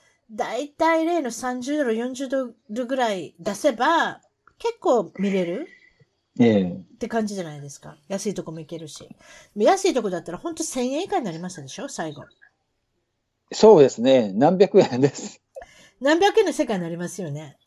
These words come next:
Speaker 2: ええ。
Speaker 1: やっぱちっちゃいとこですけどね、見るのはね。
Speaker 2: ええ。
Speaker 1: でも、
Speaker 2: ええ。
Speaker 1: 大谷、大谷君まだずっと出てましたんで、大谷君
Speaker 2: え、出てました。
Speaker 1: っていうのも皆さん、
Speaker 2: ええ。
Speaker 1: 大谷翔平さんですね。大谷
Speaker 2: 僕、
Speaker 1: 翔平選手。
Speaker 2: 二度見ましたよ、今日、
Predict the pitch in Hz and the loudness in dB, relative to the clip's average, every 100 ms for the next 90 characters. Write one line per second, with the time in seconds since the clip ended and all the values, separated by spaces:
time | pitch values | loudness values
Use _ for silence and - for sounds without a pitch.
0 | - 143 131 107 92 - - - 170 254 | 4 8 8 8 2 -6 -8 -6 -4 -4
1 | 277 214 185 196 180 311 285 208 185 165 | -2 -4 -4 -8 -8 -6 -4 -4 -4 -6
2 | 165 254 113 - 247 - - - 233 196 | 2 4 4 2 -4 -12 -6 2 4 4
3 | - - 370 427 466 440 320 208 196 190 | 0 2 2 2 0 -2 -4 -2 -4 -6
4 | 214 254 302 247 302 320 311 - 156 147 | -8 -6 -4 -4 -6 -8 -8 -10 -12 -10
5 | 165 156 139 - 202 214 277 262 147 160 | -10 -10 -12 -8 -8 -6 -6 2 8 8
6 | 160 254 190 135 - 156 135 107 202 - | 8 4 4 2 6 8 8 6 -4 -6
7 | 208 202 - 202 196 185 175 175 165 151 | -8 -8 -10 -8 -8 -8 -12 -12 -16 -18
8 | - 302 311 185 202 208 196 190 156 196 | -14 -10 -10 -8 -8 -8 -8 -4 0 4
9 | 143 - 262 247 247 240 151 220 220 214 | 4 4 0 2 0 6 8 10 10 10
10 | 208 - 117 104 101 117 | 8 6 6 6 4 0